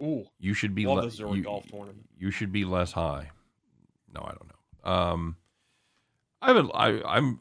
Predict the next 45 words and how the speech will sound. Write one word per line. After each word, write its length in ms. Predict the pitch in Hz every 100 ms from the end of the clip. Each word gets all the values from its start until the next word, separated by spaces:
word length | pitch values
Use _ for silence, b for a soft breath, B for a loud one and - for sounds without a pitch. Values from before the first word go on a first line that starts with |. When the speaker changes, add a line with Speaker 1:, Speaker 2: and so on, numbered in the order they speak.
| -
Speaker 2:
I'm 200 | 127 196
not 160 | 131
against 280 | 107 101 95
wagering 680 | 98 104 104 92 90 85 - _ _ -
on 160 | 92
anything 640 | 71 123 110 90 62 64 -
if 140 | 73 78
I 100 | 78
think 280 | 80 73 -
I've 160 | 76
got 160 | 73 76
an 80 | 73
angle 280 | 78 76 64
or 160 | 69
if 100 | 73
I 80 | 76
think 160 | 76 76
I 60 |
get 140 | 78 76
a 40 |
good 200 | 73 69
price. 460 | - 78 67 85 - _ _ _ _ _ _ _
So 280 | - - -
Speaker 1:
I, 340 | 123 85 107 143
I, 160 | 107
I'm 80 | 147
not 180 | 151 135
gonna, 120 | 147 127
I'm 80 |
not 140 | 151 135
gonna 180 | 139 120
wager 440 | 117 117 113 117
on 100 | 113
a 40 |
tournament 380 | 107 123 120 113
that 80 | 113
involves 460 | 110 107 110 110 101
groupings. 680 | 110 113 107 104 98 - -
If 120 | 123 127
I'm 120 | 139
betting 220 | 143 139
golf, 300 | 123 120 113
it's 120 | 107 -
gonna 180 | 117
be 280 | 107 107 107